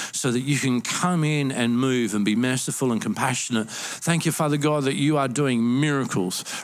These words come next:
right now. In the midst of the mayhem in our world, you are showing up and providing, you are healing, you are delivering, you are setting free. And God, we give you honor for it. And our response is an act of worship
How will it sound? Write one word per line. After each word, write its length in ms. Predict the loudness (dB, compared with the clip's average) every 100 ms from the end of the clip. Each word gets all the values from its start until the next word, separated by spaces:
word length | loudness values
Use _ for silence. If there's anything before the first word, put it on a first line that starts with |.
| 0
right 280 | 2 2 2
now. 300 | 0 0 0
In 280 | 0 0
the 80 | 2
midst 420 | 2 0 -2 -2
of 100 | -4
the 80 | 0
mayhem 500 | 0 2 0 0 0
in 120 | 0
our 180 | 0 0
world, 380 | 0 0 0 -2 -4 -10 -2
you 180 | 0 2
are 80 | 2
showing 640 | 0 -2 -2 0 0 0
up 220 | 0 0
and 160 | 0 0
providing, 720 | 0 0 2 2 2 0 2
you 180 | 0 0
are 40 |
healing, 480 | -2 -2 0 0 2
you 200 | 2 2
are 60 | 0
delivering, 480 | 0 0 2 0 2
you 160 | 0
are 60 | 0
setting 480 | -4 -4 -2 -2 -2
free. 420 | -4 -2 -2 -4 -8 -10 -8
And 80 | -4
God, 220 | 0 2
we 140 | 2 2
give 240 | 2 2
you 100 | 0
honor 300 | 0 2 2
for 340 | -2 -2 0 2
it. 60 | 0 -6 -8 -8 -4
And 160 | 0 2
our 140 | 2
response 840 | 0 -2 -6 -2 0 0 -2 -6 -10 -6
is 240 | -2 0
an 80 | 0
act 280 | 0 0 0
of 200 | 0 2
worship 640 | 2 2 -2 -4 -6 -6